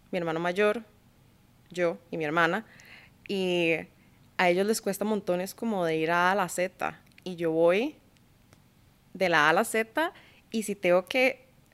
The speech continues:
pegarme contra la pared siete veces, lo voy a hacer. Y lo hago. Entonces es súper interesante porque al final del día es eso. Es como de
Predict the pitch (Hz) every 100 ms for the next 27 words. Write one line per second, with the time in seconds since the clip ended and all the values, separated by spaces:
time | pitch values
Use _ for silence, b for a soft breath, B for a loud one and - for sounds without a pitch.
0 | _ - 180 170 165 170 214 214 208 196
1 | 185 185 - 165 160 180 175 214 226 156
2 | 160 165 196 196 - - 180 151 180 214
3 | 156 156 - 175 190 190 190 220 220 202
4 | 196 170 160 156 160 185 - 214 - 151
5 | 160 b b b b - 180 170 160 165
6 | 202 247 269 262 180 - 208 196 170 170